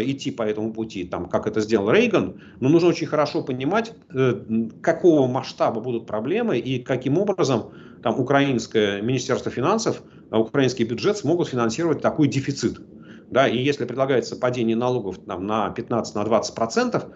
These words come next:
то в моём понимании эта налоговая система, она, ну, налоговая реформа, она не жизнеспособна. Соответственно, нужен вот этот вот политический компромисс, да, э, ка-, что является допустимым. Там, либо мы строим фискальную модель, налоговую модель новую,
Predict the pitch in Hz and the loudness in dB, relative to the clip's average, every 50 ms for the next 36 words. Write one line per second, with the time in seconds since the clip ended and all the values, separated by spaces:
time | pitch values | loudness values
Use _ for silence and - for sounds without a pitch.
0 | - - - - 127 117 113 123 131 160 196 220 214 - 139 127 135 170 190 170 | -18 -20 -6 -2 -2 0 2 2 2 2 2 2 2 0 0 0 2 2 2 2
1 | 143 123 - 123 120 151 170 165 135 107 - 107 - - - 151 160 147 117 107 | 2 0 0 0 0 2 2 2 0 0 -2 -4 -10 -6 -4 -2 0 2 2 2
2 | 104 120 139 135 123 110 98 90 90 90 98 113 117 90 82 - - 147 156 156 | 2 2 2 2 2 0 -2 -4 -6 -6 -4 -2 -2 -4 -4 0 2 4 6 6
3 | 151 127 120 117 123 120 139 170 175 139 107 104 120 127 131 123 117 123 127 113 | 6 4 4 2 0 0 -2 -6 -4 -4 -4 -4 -4 -4 -4 -4 -2 -2 -2 -2
4 | 120 120 117 127 - - - 143 143 - 98 - 73 76 - - - - - - | -2 -2 -4 -6 -4 -2 -2 0 0 -2 -4 -4 -6 -12 -14 -18 -20 -20 -20 -8
5 | - - 147 - 247 233 214 196 208 190 180 190 156 175 180 185 175 - 170 160 | 0 0 2 2 2 0 0 2 2 4 4 6 6 6 4 2 2 2 0 -2
6 | - - 170 175 185 185 - 185 - - - - - 127 - 135 123 113 120 127 | 2 4 4 4 4 2 -2 -6 -6 -6 -8 -6 -6 -4 -4 -4 -4 0 0 0
7 | 147 202 254 269 - - - _ _ _ _ _ _ _ - 135 151 165 156 131 | 0 0 -2 -4 -6 -12 -16 _ _ _ _ _ _ _ -2 2 2 4 4 4
8 | 120 117 113 113 110 113 - _ - 147 - 127 - - - 202 220 190 156 123 | 2 2 2 2 0 -4 -10 _ -6 -6 -4 -4 -6 -2 2 2 4 4 4 2
9 | 131 170 185 180 - 120 117 123 - 147 135 - - - 113 95 78 78 78 80 | 4 2 2 2 0 -2 -2 -2 -2 -4 -6 -8 -4 -4 -2 -2 -2 -4 -10 -14
10 | - _ _ _ _ _ _ - 101 80 76 - - _ - 151 190 214 170 156 | -16 _ _ _ _ _ _ -4 -4 -4 -4 -10 -16 _ 0 2 2 4 4 4
11 | 156 165 160 - - 165 160 127 123 113 - 147 135 - - 139 120 113 117 123 | 4 4 0 0 0 2 2 2 2 2 0 -4 -4 0 2 2 2 2 0 0
12 | 127 123 123 127 113 101 101 113 127 139 135 117 107 107 110 113 120 127 127 120 | -2 -2 0 0 0 0 0 0 0 0 0 0 0 0 0 0 0 0 2 2
13 | 104 110 127 139 135 127 113 98 95 95 95 | 2 4 6 6 6 6 4 2 0 -4 -4